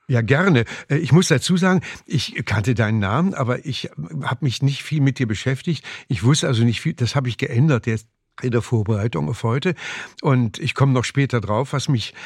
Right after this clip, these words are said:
begeistert. Aber jetzt will ich erst mal sagen, dass wir hier, also du und ich heute, wir beschäftigen uns also, wie gerade gesagt, mit den Themen der letzten Zeit.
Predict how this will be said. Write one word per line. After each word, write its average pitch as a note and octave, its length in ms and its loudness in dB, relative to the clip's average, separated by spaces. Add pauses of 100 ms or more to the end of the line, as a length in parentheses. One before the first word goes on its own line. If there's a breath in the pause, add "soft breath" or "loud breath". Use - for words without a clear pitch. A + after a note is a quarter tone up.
(240 loud breath)
begeistert. C3+ 680 2
Aber C3+ 180 -2
jetzt C3+ 280 0
will E3+ 60 2
ich - 20 2
erst B2+ 120 0
mal C3 100 4
sagen, C3+ 380 0 (440 loud breath)
dass C3 340 -2
wir C#3 300 0 (240)
hier, D3 380 4
also C#3 440 -2 (160)
du C3 220 0
und A#2 80 2
ich D#3+ 160 0
heute, D3+ 340 0 (320 loud breath)
wir B2+ 180 2
beschäftigen B2+ 480 2
uns B2+ 120 2
also, A2+ 220 2
wie G#2 40 -4
gerade G#2 300 0
gesagt, A#2+ 400 0
mit A#2+ 120 2
den A2 280 2
Themen C3+ 240 2
der G#2+ 100 2
letzten A2+ 340 0
Zeit. E3+ 440 0